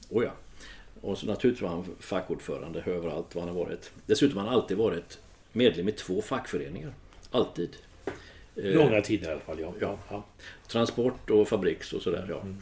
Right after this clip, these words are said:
Speaker 2: mm.
Speaker 1: Samtidigt, bara för att vara på säkra sidan.
Speaker 2: Precis, precis.
Speaker 1: <laughs> Och för den goda sakens skull.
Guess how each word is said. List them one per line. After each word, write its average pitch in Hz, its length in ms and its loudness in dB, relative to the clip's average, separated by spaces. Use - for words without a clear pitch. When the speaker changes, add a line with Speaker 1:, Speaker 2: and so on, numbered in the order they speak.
Speaker 2:
mm. 87 120 -12
Speaker 1:
Samtidigt, - 680 0
bara 95 280 0
för 123 120 0
att 110 60 4
vara 110 100 8
på 120 120 2
säkra 113 240 10
sidan. - 320 6
Speaker 2:
Precis, - 640 -2
precis. - 500 -2
Speaker 1:
<laughs> - 0 -
Och 147 140 10
för 127 220 2
den 117 200 4
goda 107 320 8
sakens 98 380 -2
skull. - 200 -10